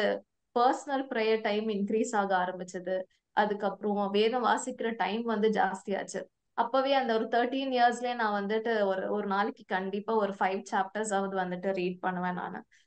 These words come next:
So அப்படியே இப்படிதான் வந்துட்டு ஆண்டவரோட என்னுடைய ஐக்கியம், அந்த ஒரு relationship வந்துட்டு build ஆக ஆரம்பிச்சது.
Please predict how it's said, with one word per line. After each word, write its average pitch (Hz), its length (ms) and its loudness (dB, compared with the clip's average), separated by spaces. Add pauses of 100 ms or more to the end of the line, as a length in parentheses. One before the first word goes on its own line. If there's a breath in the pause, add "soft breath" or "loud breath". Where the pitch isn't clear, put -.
(140)
So - 180 2
அப்படியே 294 560 2
இப்படிதான் 285 580 -2
வந்துட்டு 233 640 2
ஆண்டவரோட 214 800 2
என்னுடைய 190 400 -4
ஐக்கியம், 196 460 -2
அந்த 190 220 -4
ஒரு 190 140 0
relationship 214 720 0 (420)
வந்துட்டு 196 680 0
build 226 260 2
ஆக 202 260 2
ஆரம்பிச்சது. 175 640 -2